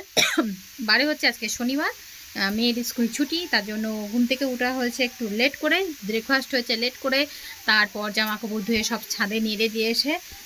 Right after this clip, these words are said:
সবজি টবজি কেটে নিয়ে চলে এসেছি সোজা রান্নাঘরে। দুই মেয়ে টিভি দেখছে ও-, উপরের ঘরে এখন বসে। তো বললাম, "হ্যাঁ, তোরা টিভি দেখো, আমি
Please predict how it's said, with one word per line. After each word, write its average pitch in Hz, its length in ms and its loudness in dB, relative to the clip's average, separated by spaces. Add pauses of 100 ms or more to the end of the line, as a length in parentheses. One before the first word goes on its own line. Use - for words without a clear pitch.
সবজি 214 260 0
টবজি 233 280 2
কেটে 220 220 2
নিয়ে 330 180 6 (160)
চলে 226 180 -2
এসেছি 247 300 -4
সোজা 254 300 2
রান্নাঘরে। 233 500 2
দুই 302 220 0
মেয়ে 330 260 2
টিভি 277 240 4
দেখছে 269 240 2 (260)
ও-, 220 160 -4
উপরের 220 260 -4
ঘরে 233 220 0
এখন 226 200 -6
বসে। 240 200 -4 (540)
তো - 40 -6 (100)
বললাম, 233 220 0 (120)
"হ্যাঁ, 196 160 2
তোরা 208 240 0
টিভি 277 220 0
দেখো, 311 180 0
আমি 277 200 0